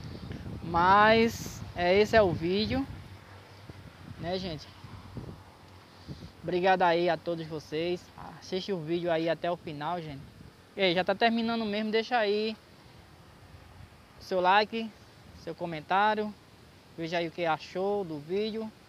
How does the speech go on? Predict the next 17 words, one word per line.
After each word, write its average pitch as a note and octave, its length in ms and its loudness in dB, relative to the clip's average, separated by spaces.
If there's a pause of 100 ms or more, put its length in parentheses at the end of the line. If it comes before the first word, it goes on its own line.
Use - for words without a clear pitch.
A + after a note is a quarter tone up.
(1000)
É, D#3 240 -2
desculpa E3+ 460 0
aí G3+ 160 8
muita F#3+ 320 2
gente F3+ 220 -4
aí F3 180 2
que F3+ 60 -6
eu F3+ 40 -2
não F3 140 -6
tô F3 180 -4
indo E3+ 160 -6
no E3+ 100 -10
canal, F3 360 -4
mas G3 180 0
eu G3 60 -4
chego G3+ 260 -4
lá. E3 380 4